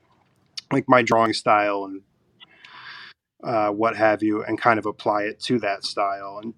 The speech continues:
try to stay as respectful and as true to the source material as possible, but also without copying or stealing anyone's, uh, you know, innovations.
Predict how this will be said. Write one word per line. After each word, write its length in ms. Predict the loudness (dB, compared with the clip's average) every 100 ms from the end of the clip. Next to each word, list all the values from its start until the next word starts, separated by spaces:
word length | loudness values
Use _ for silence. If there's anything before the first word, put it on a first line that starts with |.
| -6
try 240 | 6 6
to 80 | 6
stay 380 | -2 -2 0 0
as 180 | -2 -4
respectful 720 | -8 -4 -6 -6 -8 -4 -4
and 120 | -6
as 160 | -8 -8
true 440 | -8 0 2 2
to 180 | 0 -4
the 100 | -4
source 380 | -4 -2 -2 0
material 580 | 0 0 0 0 0
as 100 | 0
possible, 580 | 0 2 2 0 -2 -2
but 160 | 2 4
also 300 | 2 0 -4
without 480 | -4 -2 -2 -4 -8 -20 -20
copying 680 | -2 0 2 0 -4 -6 -8
or 240 | -10 -12 -14 _ _ _ -10
stealing 540 | -8 -4 -2 -2 -4
anyone's, 580 | -4 -4 -4 -8 -10 -8
uh, 240 | -4 -4 -6 _ -20 -18 -16 -16 -18 -20 _
you 100 | -2
know, 180 | -2 -2
innovations. 720 | -2 -2 -2 -4 -6 -8 -10